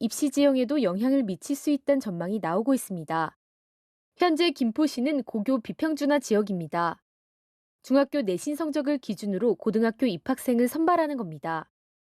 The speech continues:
반면 서울은 무작위 추첨을 통해 학생을 일반고에 배정하는 평준화 지역이어서 제도 변경을 위한 논의가 필요합니다.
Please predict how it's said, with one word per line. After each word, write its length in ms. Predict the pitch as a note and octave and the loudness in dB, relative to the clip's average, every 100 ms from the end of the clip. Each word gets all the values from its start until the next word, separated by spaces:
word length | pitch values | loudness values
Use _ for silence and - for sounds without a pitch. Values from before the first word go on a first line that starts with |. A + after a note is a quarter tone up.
| _ _ _ | _ _ _
반면 280 | A#3 A3+ C#4 | 0 4 4
서울은 480 | C#4+ F4 E4 D#4+ A#3+ | 4 2 2 0 -2
무작위 340 | F#3 C#4+ D#4 | 0 0 0
추첨을 400 | D4+ - E4 D4 | -6 -6 -4 -2
통해 300 | C#4+ C4 B3 | -2 -2 0
학생을 480 | C4+ C4 C4+ B3+ C4+ | 0 0 0 2 2
일반고에 500 | G3 G3 A#3 A#3 A#3 | 2 2 2 2 2
배정하는 640 | - F#3 G#3 G3+ F#3+ A#3+ G#3 | 0 -6 -4 -4 -4 -4 -4
평준화 420 | E4 E4+ D#4+ E4 | -6 -4 0 0
지역이어서 680 | D#4+ F#3+ F3+ F3+ D#3 - E3+ - _ _ | 0 -2 -2 -2 -6 -4 -6 -6 _ _
제도 280 | - G#3+ | 0 2
변경을 520 | B3+ G#3 F#3+ A3 B3 G#3 | 2 -2 -2 0 2 2
위한 160 | G#3 | 2
논의가 300 | F3+ D#3 D3+ A3 | 0 -2 -2 -2
필요합니다. 800 | - E4 C#4 E3 C#3+ D#3+ D3+ | 2 2 2 -2 -4 -4 -4